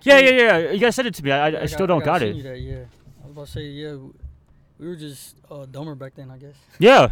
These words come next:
Speaker 1: yeah. Uh, no, every time I thought about stock market and up until, like, when I started investing, I always thought, like, you had to buy and then, like, hold it and hope you made money.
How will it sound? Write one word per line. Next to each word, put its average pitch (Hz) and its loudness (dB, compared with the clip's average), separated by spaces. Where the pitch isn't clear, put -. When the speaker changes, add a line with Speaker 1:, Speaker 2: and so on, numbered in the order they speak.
Speaker 1:
yeah. 143 0
Uh, 151 -2
no, 220 8
every 220 6
time 262 2
I 220 2
thought 226 4
about 196 2
stock 180 2
market 196 0
and 151 -6
up 175 -2
until, 180 -2
like, 139 -2
when 135 -4
I - -2
started 160 -2
investing, 135 -4
I 147 0
always 170 -2
thought, 165 0
like, 131 0
you 120 0
had 143 0
to 123 -2
buy 139 2
and 139 0
then, 135 0
like, 123 -2
hold 139 -6
it 151 -6
and 127 -6
hope 123 -8
you 123 -6
made 110 -4
money. 113 -6